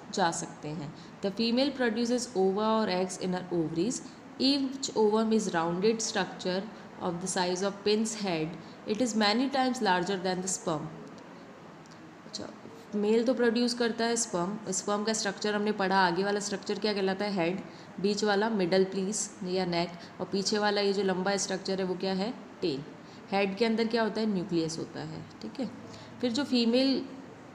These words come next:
egg जो produce करती है, अपनी ovaries में produce करती है, जिसको हम बोलते हैं ovum, ये round होता है shape में। हमारे जो pin का जो सिरा होता है, pin का जो head होता है, उसके जितना छोटा होता है, उस size का होता है ये,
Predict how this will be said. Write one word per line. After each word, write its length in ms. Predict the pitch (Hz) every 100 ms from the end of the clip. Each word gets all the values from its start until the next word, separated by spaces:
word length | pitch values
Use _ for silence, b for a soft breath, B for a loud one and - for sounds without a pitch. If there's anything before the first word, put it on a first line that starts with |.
| - - - -
egg 200 | 196 196
जो 100 | 196
produce 420 | 208 196 175 190 -
करती 340 | 185 - 185
है, 80 | 190
अपनी 220 | 185 196
ovaries 400 | 180 170 196 202
में 120 | 208
produce 380 | 180 170 175 175
करती 340 | 180 165 170
है, 200 | 170 190
जिसको 260 | 180 175 185
हम 80 | 170
बोलते 260 | 170 170
हैं 80 | 180
ovum, 440 | 175 175 185 165 185 B B B B
ये 100 | 226
round 380 | 196 185 214 226
होता 220 | 214 220
है 60 | 214
shape 320 | 214 202 208
में। 200 | 226 285 - - B B -
हमारे 260 | 196 208 214
जो 120 | 254 -
pin 280 | 247 254 262
का 180 | 247 262
जो 180 | 233 262
सिरा 320 | 254 214 220
होता 280 | 208 185 196
है, 60 |
pin 260 | 190 202 202
का 120 | 214
जो 100 | 208
head 280 | 202 190 190
होता 200 | 185 190
है, 60 | 190 196
उसके 240 | - 214
जितना 260 | 196 - 214
छोटा 340 | 214 185 190
होता 180 | 185 190
है, 60 | 185
उस 140 | 185
size 240 | 185 185 -
का 100 | 185
होता 240 | 170 175
है 100 | 170
ये, 140 | 180